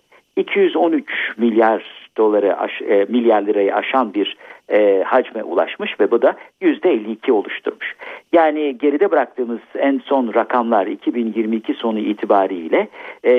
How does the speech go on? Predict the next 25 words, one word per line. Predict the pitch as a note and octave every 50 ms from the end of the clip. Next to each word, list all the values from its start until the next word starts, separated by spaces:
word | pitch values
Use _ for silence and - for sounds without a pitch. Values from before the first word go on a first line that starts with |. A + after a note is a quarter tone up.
| A#2 - -
yüzde | A#2+ D#3 D#3+ D3 - - E3 D3+ B2 G#2+ - -
kırk | - C#3 C3 - - -
sekizi | C#3 A#2+ - - A2+ G2 - - D3+ G3 G#3 G3+ - _ _ _ _ _ -
bilgi | C#3+ C#3 B2+ - D4+ -
teknolojileri, | - A#2+ G#2 - - A2+ G#2+ G#2+ G2 - - F#2 G2 G2+ A#2+ F3 G3+ - _ _ _
yüzde | E3+ E3 C#3 - - C3
elli | - - C3+ B2+ A2+ G#2+ A2
ikisi | G2+ - - G3+ - _ - F3+ G3 G3 - - - _ _ -
iletişim | E3 D#3 C#3+ D3 C#3 C3+ - E3+ D3
teknolojileri | - - A#2+ - - B2+ A#2+ A2 G2+ - G#2 A2+ A2 A2+
içerisinde | A2 - - G2+ F#2 - - - G2 G2+ - - F3+ - - - _ _
düşünülüyor. | C#3 C3+ - - A#2+ G#2 F#2+ D#2+ D#2+ - - - - - - - - - - _ -
Dört | B3+ B3 B3+ - -
tane | F3+ E3 D#3+ E3+
önemli | D#3 D3 C#3+ C#3 C3+ D3 C#3
teknoloji | - C#3+ C3 - - C#3 C3 A#2+ A2+ - C3
kulvarı | - A#2+ A2 G2+ A2+ G#2+ G#2 G2
var. | F#2 G2 D#3+ G3+ - - _ _ _ _ _ _
Yapay | C3+ D3+ D3+ - F3 E3+ D#3+ C#3 -
zeka, | A#2 G#2+ - - A2 G#2 A2+ D#3+ G#3 - _ _ _ _ _ _
bulut | A#2+ - C3+ C3+ C#3+ - - _
bilişim, | A3+ G#3+ - - - - B2+ C#3 G#3 - _ _ _ _ _ _ _
otomasyon | F3 F3+ F3 F3 E3 C#3+ B2+ A2 - - - - - C#3+ F#3 A#3 A#3+ - _ _ _ _ _ - -
ve, | F3+ F#3 G3 G3+ G3+ - _ _ _ -
e, | - B2+ B2+ B2